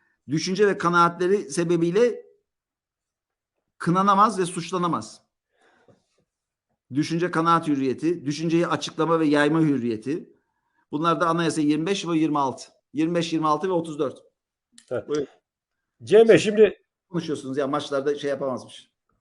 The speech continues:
Speaker 2: Şimdi Samsun'dan bir avukat Hüseyin Cimşit çıktı. Bir, e, izleyicimiz hatırlattı. Du-, duymuşsunuzdur Hüseyin
Speaker 1: Duydum.
Speaker 2: Cimşit olayını. Ha.
Speaker 1: Duydum.
Speaker 2: E, Er-, Erdoğan bakanlar ve bürokratları hakkında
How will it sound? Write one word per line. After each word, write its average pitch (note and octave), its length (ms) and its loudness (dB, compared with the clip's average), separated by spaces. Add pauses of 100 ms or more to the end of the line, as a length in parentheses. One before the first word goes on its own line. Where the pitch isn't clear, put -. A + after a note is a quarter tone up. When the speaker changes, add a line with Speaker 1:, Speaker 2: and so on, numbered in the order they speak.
(160)
Speaker 2:
Şimdi G3+ 300 0
Samsun'dan A3 720 6
bir F#3+ 100 0
avukat F3+ 440 6
Hüseyin F#3+ 340 2
Cimşit E3 480 -4
çıktı. D#3 540 -4
Bir, C3+ 340 -20
e, B2 280 -8 (180)
izleyicimiz C#3+ 540 -8
hatırlattı. D#3 680 -2 (360)
Du-, - 140 -20 (360)
duymuşsunuzdur D#3+ 760 2
Hüseyin C3 380 -6
Speaker 1:
Duydum. C3+ 140 2
Speaker 2:
Cimşit E3+ 200 -4
olayını. A2+ 360 -4 (180)
Ha. A#2 260 -2
Speaker 1:
Duydum. E3 220 0
Speaker 2:
E, - 580 -4
Er-, G3 200 8
Erdoğan G3 680 8 (140)
bakanlar F#3 880 6
ve D#3+ 200 -4
bürokratları F#3+ 600 4
hakkında F3 720 4